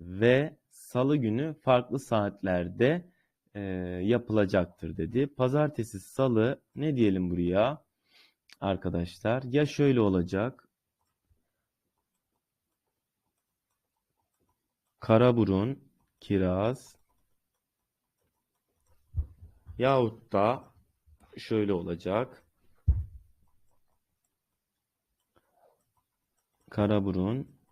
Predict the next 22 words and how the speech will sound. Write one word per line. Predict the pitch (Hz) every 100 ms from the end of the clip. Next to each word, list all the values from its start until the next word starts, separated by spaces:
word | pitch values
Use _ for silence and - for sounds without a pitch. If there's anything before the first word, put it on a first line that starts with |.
| _ _ _ _ _
Kiraz. | - 87 80 - - _ _ _ _ _ _ _ _ _ _ _ _ _ _ - - _ - - _
O | 131
zaman | 139 131
yukarıdan | 123 123 135 127 117 113 120 - -
Kiraz'ı | - 123 110 98 95 104 104
ve | 107 113 123 - _ -
Karaburun'u | 104 107 101 90 95
sildik. | 120 156 147 123 113 107 107 - - _ _ - -
Devam | - 147 240 214 175 139
edelim. | 104 92 90 92 120 165 - _ _ _ _ _ _ _ _ _ _ _ _ _ _ _ _ _ _ _ - - _ _ _ _
Selçuk | - 170 196 196 -
ilçesine | 160 143 147 147 165
yapılacak | 160 143 135 135 156 180 -
dağıtım | 110 101 - 110 135
Bergama | 123 127 151 175
ilçesinin | 139 - 120 - 135 143
olduğu | 123 113 123 131
günden | 117 101 107 143 123
daha | 135 147
önceki | 131 110 104 104
bir | 98
günde | 95 90 92 135 170